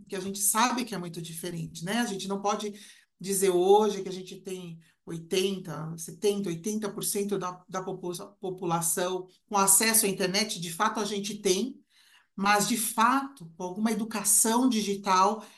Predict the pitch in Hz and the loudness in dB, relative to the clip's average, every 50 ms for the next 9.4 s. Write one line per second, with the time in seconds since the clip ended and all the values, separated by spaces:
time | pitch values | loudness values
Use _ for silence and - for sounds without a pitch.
0 | _ _ - 202 196 190 190 185 - - _ - 190 185 175 170 170 202 208 202 | _ _ -6 -4 -4 -4 -6 -10 -14 -14 _ -4 -2 -2 -2 -2 -4 -6 -4 -2
1 | 233 - - - - 160 - _ _ _ _ _ _ _ _ - - _ - 262 | 2 2 2 2 0 -6 -16 _ _ _ _ _ _ _ _ -20 -12 _ 2 4
2 | 262 269 320 - - 277 254 226 208 202 208 208 208 208 196 190 190 202 226 240 | 4 4 4 2 2 2 2 4 2 2 2 2 2 2 2 4 4 4 6 6
3 | - - 220 196 180 180 185 190 196 214 214 214 - 202 196 202 208 208 202 202 | 4 4 4 2 -2 -2 -4 -4 -4 -6 -8 -6 -4 -2 -2 -2 -2 -4 -4 -4
4 | 190 165 196 190 180 196 214 220 220 233 214 214 214 - 226 202 196 208 208 202 | -2 -2 0 0 0 0 0 -2 -2 -2 -4 -2 -4 -4 -4 -6 -4 -4 -4 -2
5 | 208 202 196 196 196 190 185 185 - 190 180 180 185 196 196 196 - - - 175 | -2 0 0 0 0 -2 -2 -2 -2 -2 -2 -2 -2 -2 -2 -4 -4 -4 -4 -4
6 | 170 165 165 165 160 165 165 - - - - 185 185 185 190 190 - - - - | -6 -6 -4 -4 -2 0 0 0 -2 -2 -4 -2 0 0 2 4 4 4 4 2
7 | - - 214 208 208 220 226 220 208 202 196 185 180 175 175 180 165 165 180 180 | 2 2 2 2 4 2 2 2 0 -2 -2 -2 -4 -6 -6 -6 -6 -4 -6 -4
8 | 175 170 180 185 185 185 - 208 208 208 208 196 185 180 175 175 170 160 156 156 | -4 -2 0 0 0 0 -2 -4 -6 -4 -2 -2 -2 -2 -4 -4 -2 -2 -4 -4
9 | 156 160 165 165 - 285 330 349 | -4 -4 -4 -4 -4 -4 -6 -6